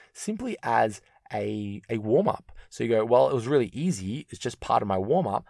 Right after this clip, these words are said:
I'm actually gonna bump it up to, to forty-five kilos now for twelve reps," or, um, you know, "Bump it up to fifty kilos, twelve," or whatever, whatever it is. Um, so you might consider that as just a warm-up set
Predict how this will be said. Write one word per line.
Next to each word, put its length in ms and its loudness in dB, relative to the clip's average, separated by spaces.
I'm 100 -8
actually 200 -6
gonna 120 -2
bump 240 2
it 80 2
up 160 2
to, 200 -8
to 140 -10
forty-five 640 4
kilos 340 -4
now 160 -6
for 100 -16
twelve 280 -12
reps," 380 -16
or, 320 0
um, 380 -2
you 100 -6
know, 80 -2
"Bump 240 0
it 60 -6
up 120 0
to 120 -12
fifty 240 -4
kilos, 260 -6
twelve," 220 -8
or 120 -4
whatever, 360 0
whatever 240 -2
it 60 0
is. 140 -2
Um, 380 -4
so 260 0
you 240 -4
might 280 -2
consider 640 -4
that 300 2
as 220 -4
just 220 -10
a 120 -2
warm-up 560 0
set 400 0